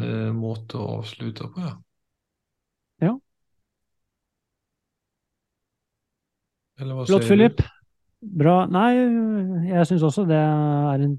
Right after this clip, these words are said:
Speaker 2: et fint sted å avslutte. Altså sånn, for akkurat jeg vil si,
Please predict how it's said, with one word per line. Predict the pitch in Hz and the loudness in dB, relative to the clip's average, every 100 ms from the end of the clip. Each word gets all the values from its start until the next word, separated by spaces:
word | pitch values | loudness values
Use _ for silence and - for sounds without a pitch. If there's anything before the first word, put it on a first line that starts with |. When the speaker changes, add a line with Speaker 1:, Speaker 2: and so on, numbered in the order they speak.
| - 165 | -8 -12
Speaker 2:
et | - | -6
fint | 143 135 | -2 -2
sted | - 139 | 0 -4
å | 120 | -4
avslutte. | 113 135 - 165 170 151 | -8 -8 -2 -2 -2 -2
Altså | 143 | -4
sånn, | 143 139 151 | -2 0 0
for | 165 160 | 0 0
akkurat | - 160 139 | 2 2 2
jeg | 151 | 0
vil | 147 | 0
si, | - 131 | 0 0